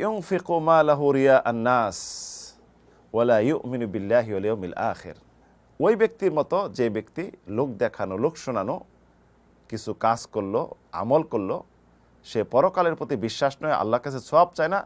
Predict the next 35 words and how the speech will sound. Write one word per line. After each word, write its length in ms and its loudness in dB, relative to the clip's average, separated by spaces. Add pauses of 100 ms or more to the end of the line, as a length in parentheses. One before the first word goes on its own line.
(240)
মানুষের 500 -6
প্রশংসাই 500 -4
চাইলো, 200 -2 (480)
মানুষ 180 -2 (100)
শুনবে, 300 -2 (120)
জানবে, 320 -2 (800)
যার 280 0
জন্য 220 -2
কি 120 -6
হলো? 200 -4 (220)
তার 140 -2 (140)
আমলগুলি 440 -6 (180)
বরবাদ 380 -8
হয়ে 120 -18
গেল। 100 -20 (1400)
তাই 120 10 (100)
আমাদের 320 4
উচিত 240 0
হবে, 220 -2 (460)
আমরা 280 0
যদি 140 -4
কাউকে 400 2 (100)
অনুগ্রহ 420 -4 (120)
করি, 180 -4
দয়া 360 0
করি, 160 0
অনুকম্পা 560 -2
করি, 140 -10 (500)
আল্লাহর 240 -2
উদ্দেশ্য 360 -8
করব। 280 -16 (480)
দুনিয়ার 360 2
কোনো 260 -2
বিষয় 320 -6
নিয়ে 180 -6